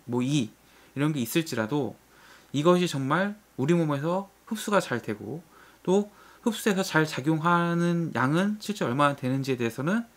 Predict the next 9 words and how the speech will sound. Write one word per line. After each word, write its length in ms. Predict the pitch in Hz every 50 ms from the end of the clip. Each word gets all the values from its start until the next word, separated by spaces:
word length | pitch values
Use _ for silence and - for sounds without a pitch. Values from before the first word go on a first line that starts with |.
| _ _ - - - - - - - - - -
의사들 400 | 135 151 147 208 202 185 185 180
사이에서도 680 | 175 202 202 196 196 180 165 165 160 214 233 247 247 - _ _ _ _ _ _ _ _ -
약간 560 | - - - - 175 175 175 170 165 160 156 147
생각의 520 | - 208 220 214 220 214 208 190 185 175
차이가 280 | - - 202 196 185 170
있는 220 | 127 123 135 139
것 80 | 139 120
같다. 360 | 113 - _ - 113 110 - _ _ _ _ _ _ _ - - - - - - -
그래서 480 | - 143 135 147 139 135 127 120 117